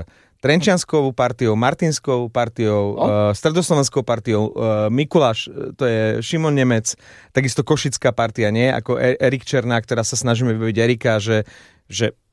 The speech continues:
Speaker 1: ak by povedal, že áno, tak by sme išli za ním do Košic, povedzme, vieš, že, že Bastardov nahrať, ale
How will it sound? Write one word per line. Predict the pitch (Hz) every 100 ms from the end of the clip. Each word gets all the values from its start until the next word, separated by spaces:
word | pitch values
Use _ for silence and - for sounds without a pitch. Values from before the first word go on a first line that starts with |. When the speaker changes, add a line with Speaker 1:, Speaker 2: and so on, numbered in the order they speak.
| _
Speaker 1:
ak | 123 120 -
by | 135
povedal, | 127 123 123
že | 107
áno, | - 110 135
tak | 156 135
by | 127
sme | 127
išli | 117 131
za | 123
ním |
do | 127 139
Košic, | 160 - -
povedzme, | - 98 101 -
vieš, | 131 139 -
že, | _ 104 98 98 98
že | 104 104 101
Bastardov | 92 104 - 101 101
nahrať, | 101 101 120 131 - - - -
ale | - 110 113